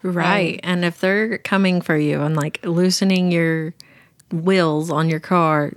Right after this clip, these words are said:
Speaker 1: you obviously have something that they're scared of. You obviously
Speaker 2: And
Speaker 1: have some truth behind what you're doing, or they wouldn't be attacking you and deleting your stuff.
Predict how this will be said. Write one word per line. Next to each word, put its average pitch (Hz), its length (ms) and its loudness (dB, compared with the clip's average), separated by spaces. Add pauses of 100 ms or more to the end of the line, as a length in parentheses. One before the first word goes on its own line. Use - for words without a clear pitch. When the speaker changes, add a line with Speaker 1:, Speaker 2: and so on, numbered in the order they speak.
(200)
Speaker 1:
you 202 240 2
obviously 269 440 0
have 226 200 0
something 214 360 2
that 202 180 2
they're 196 120 2
scared 196 380 2
of. 110 300 -4 (920)
You 180 260 2
obviously 208 520 0
Speaker 2:
And 277 120 4
Speaker 1:
have 277 160 2
some 196 240 0
truth 196 380 0
behind 165 420 2
what 165 200 2
you're 170 260 2
doing, 170 480 2
or 156 240 2
they 165 180 2
wouldn't 185 460 2
be 185 220 2
attacking 165 540 0
you 160 220 2
and 160 140 0
deleting 175 500 2
your 165 160 2
stuff. - 680 -2